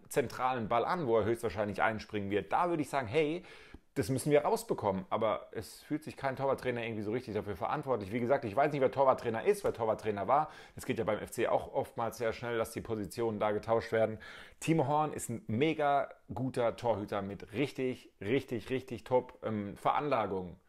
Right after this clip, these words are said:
Aber in die Richtung, in die er sich entwickelt hat, ist er für einen Bundesligisten eigentlich nicht behaltbar. Und ich gehe sehr stark davon aus, obwohl ihn Gistol jetzt nochmal geschützt hat, dass Timo Horn in den nächsten,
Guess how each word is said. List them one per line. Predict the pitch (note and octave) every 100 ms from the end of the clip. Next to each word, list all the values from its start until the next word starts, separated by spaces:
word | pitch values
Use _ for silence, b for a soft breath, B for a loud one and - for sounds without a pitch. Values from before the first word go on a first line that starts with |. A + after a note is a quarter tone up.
| _ _ _ _ _ _ _ -
Aber | G#2 G#2 G2 -
in | A#2
die | G#2+ E3+
Richtung, | F#3+ F3 B2+
in | A2
die |
er | A#2+
sich | G#2+ A2
entwickelt | G2 D#3 C#3 G2
hat, | F#2
ist | - G#2+
er | A#2
für | -
einen | A2+ F#2+
Bundesligisten | C#3 C3+ A2+ A#2 -
eigentlich | F2 A#2 A2+
nicht | C3 -
behaltbar. | B2 A#2+ B2+ G#2 F#2+
Und | F#2+ G#2
ich | -
gehe | - C3+ -
sehr | G2+ G2+ C#3
stark | - A#2+ A2+
davon | G2+ -
aus, | G2 A2 G#2+ - b b b b
obwohl | G2+ G2+ A#2
ihn | G#2 G2
Gistol | G2+ - G2+
jetzt | F#2+ -
nochmal | G#2+ F#2+
geschützt | F2+ A2 C#3 -
hat, | G2+ F#2+ B B
dass | G2+
Timo | - B2+ A2
Horn | G2+ A#2+ A#2+
in | -
den | G#2+
nächsten, | A2 A#2+ - G#2+ G2